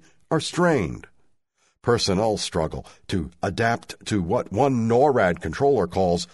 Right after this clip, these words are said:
a new type of war. Minutes after the first hijacking on September eleventh, the F A A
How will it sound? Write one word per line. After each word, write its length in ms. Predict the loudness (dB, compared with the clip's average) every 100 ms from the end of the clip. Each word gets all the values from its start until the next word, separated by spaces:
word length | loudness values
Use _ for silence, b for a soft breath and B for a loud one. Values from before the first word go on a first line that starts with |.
| b b _
a 60 | 0
new 320 | 2 0 0
type 380 | -2 0 0 0
of 140 | -2
war. 680 | 0 2 4 2 -2 -10 -14 _ _ _ _ _ _ _ _ _ _
Minutes 360 | -2 0 0 0
after 320 | 0 0 -2
the 80 | -4
first 320 | -4 -6 -6
hijacking 640 | -4 -4 -2 -2 -4 -6 -8
on 120 | -6
September 440 | -6 -2 0 0
eleventh, 460 | 2 2 0 -2 -6 B B B B -8
the 160 | -2
F 160 | 0 2
A 240 | 0 0
A 320 | 0 0 -2